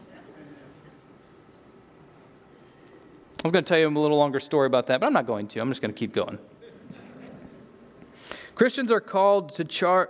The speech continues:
to the charge of making an impact in their surroundings, in the world around them. And maybe the question is this, are you bringing life? Are you bringing zest to the world around you?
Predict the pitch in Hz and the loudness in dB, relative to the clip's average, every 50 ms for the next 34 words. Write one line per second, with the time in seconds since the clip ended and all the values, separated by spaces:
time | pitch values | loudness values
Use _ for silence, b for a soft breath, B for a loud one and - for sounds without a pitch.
0 | - 147 - - 180 170 165 - - 185 170 180 185 160 160 147 131 139 147 160 | -6 -4 -2 0 0 0 -4 -2 0 2 2 2 2 0 -2 -2 -2 0 0 0
1 | 175 - 190 180 160 147 156 160 160 151 160 147 131 127 - - - - - 151 | 0 0 0 0 0 0 0 -2 -2 -2 -2 0 0 -2 -4 -6 -16 -6 -2 0
2 | 143 143 139 139 135 131 131 131 123 123 B B B B B B B - - 135 | 0 2 4 4 4 4 4 2 0 -2 B B B B B B B -2 0 2
3 | 127 123 120 113 107 110 117 123 123 123 131 127 127 135 127 123 120 120 117 110 | 4 4 2 0 -2 -6 -8 -6 -2 0 0 2 4 4 4 2 2 0 -2 -2
4 | 98 - - - - - - 117 - - _ _ _ _ _ _ - - _ _ | -2 -4 -6 -12 -16 -16 -18 -20 -20 -20 _ _ _ _ _ _ -20 -20 _ _
5 | - _ - _ _ _ _ - _ _ - - - - - - - - - - | -20 _ -20 _ _ _ _ -20 _ _ -20 -20 -20 -20 -20 -20 -20 -20 -20 -20
6 | - - - - - - - 254 208 247 262 233 202 - - 208 214 226 - - | -20 -20 -20 -20 -20 -4 2 4 4 4 4 0 -4 -2 2 0 0 2 -2 -4
7 | 220 208 196 170 139 127 139 131 113 - - - 135 165 170 160 143 156 185 214 | -2 0 0 0 0 0 0 0 0 -2 -2 0 2 2 2 0 -2 -2 -2 -2
8 | 226 226 240 233 202 151 135 170 170 175 180 180 185 180 165 165 190 196 147 113 | 0 0 0 0 -2 0 2 2 2 2 0 0 0 0 2 2 0 0 -2 -4
9 | 107 - 151 143 139 147 175 208 220 175 180 190 190 185 185 185 180 160 139 127 | -2 0 0 0 0 0 -4 -4 -4 0 0 0 0 0 -2 -4 -4 -4 -2 0
10 | 165 175 160 151 - - - - - - - 143 160 151 139 139 147 151 147 151 | 0 2 2 2 0 -4 -14 -16 -20 -18 -4 0 0 2 2 2 2 2 4 2
11 | 151 147 - 139 131 131 123 123 123 123 123 117 110 104 95 - - | 0 0 -2 -4 -2 0 -2 -2 -2 -2 -4 -4 -2 -2 -2 -4 -6